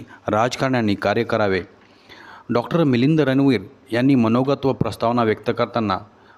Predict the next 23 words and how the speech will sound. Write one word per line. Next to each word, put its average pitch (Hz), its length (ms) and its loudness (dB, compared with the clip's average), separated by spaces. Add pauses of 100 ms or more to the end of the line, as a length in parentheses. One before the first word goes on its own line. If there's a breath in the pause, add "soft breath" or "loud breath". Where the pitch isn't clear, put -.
(120)
देशातील 110 480 0
नागरिकांनी, 117 720 0 (100)
वंचितांनी 113 680 -2 (120)
डॉक्टर 110 320 -2
बाबासाहेब 107 440 0
आंबेडकर 113 420 0
यांचे 104 300 -2
विचार 110 320 0
डोक्यात 107 320 0
घेऊन 104 320 0 (440 loud breath)
व्यावहारिक 113 560 0
वास्तव्यात 107 420 0 (120)
उपयोगात 101 340 -2
आणले, 117 320 2 (380 loud breath)
तर 117 80 0
वंचितांची 104 760 -2 (180)
प्रगती 107 320 0
होईल, 107 280 2 (100)
असे - 200 -2
प्रतिपादन 85 480 -4
केले. 87 240 -10 (840 loud breath)
सदरील 160 360 0
कार्यक्रमास 135 680 0